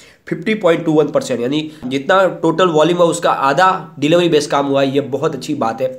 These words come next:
फिफ्टी परसेंट डिलीवरी बेस माल उठा है, यानी आगे तेज़ी की संभावना दिख रही है। एनएससी की बात कर लेते हैं, ट्वेंटी टू करोड़ सेवेंटी एट लाख सेवेंटी फ़ोर थाउजेंड थ्री हंड्रेड नाइंटी एट शेयरों की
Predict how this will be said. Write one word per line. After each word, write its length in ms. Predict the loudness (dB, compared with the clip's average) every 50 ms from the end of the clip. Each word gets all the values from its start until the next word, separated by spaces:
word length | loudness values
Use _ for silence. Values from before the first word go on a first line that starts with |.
| -6
फिफ्टी 240 | -6 -6 -2 -2 -4 -2
परसेंट 440 | 0 -2 -2 0 -2 -4 -4 -6 -10 -16 -20 -20 _ -6
डिलीवरी 300 | -2 0 0 0 0 0
बेस 220 | 0 0 0 0 -2
माल 200 | -4 -2 -2 -2
उठा 180 | -4 -4 -6 -6
है, 160 | -6 -8 -12 -18 _ _ -8
यानी 420 | -6 -4 -4 -2 -4 -4 -6 -8 -8 -6 -6
आगे 180 | -4 -2 -4 -4
तेज़ी 260 | -4 -4 -4 -4 -4
की 100 | -6 -8
संभावना 360 | -8 -6 -4 -4 -2 -2 -2 -2
दिख 160 | -2 -4 -6
रही 140 | -6 -8 -10
है। 120 | -10 -14 -18 -20 -20 -20 -14 _ -2
एनएससी 320 | 0 2 2 2 2 0 0
की 100 | 0 2
बात 240 | 4 4 2 2 2
कर 60 | 2
लेते 220 | 2 2 2 0
हैं, 80 | 0 0
ट्वेंटी 260 | 2 2 2 2 -2 -4
टू 200 | -4 -4 -4 0
करोड़ 300 | 2 2 2 2 2 -2 -4 -10 -18 -20 -20 _ _ -8
सेवेंटी 420 | -4 0 0 2 2 0 0 0
एट 260 | 2 2 0 0 2 2
लाख 180 | 2 2 2 0
सेवेंटी 340 | 0 2 2 2 2 -2
फ़ोर 240 | -2 -2 -2 -4 -2 0
थाउजेंड 340 | 0 0 2 2 0 0 0
थ्री 120 | 0 0 2
हंड्रेड 220 | 2 2 2 2
नाइंटी 240 | 2 0 2 0 0
एट 100 | -2 0
शेयरों 240 | 0 0 0 0 0
की 200 | -2 -6 -8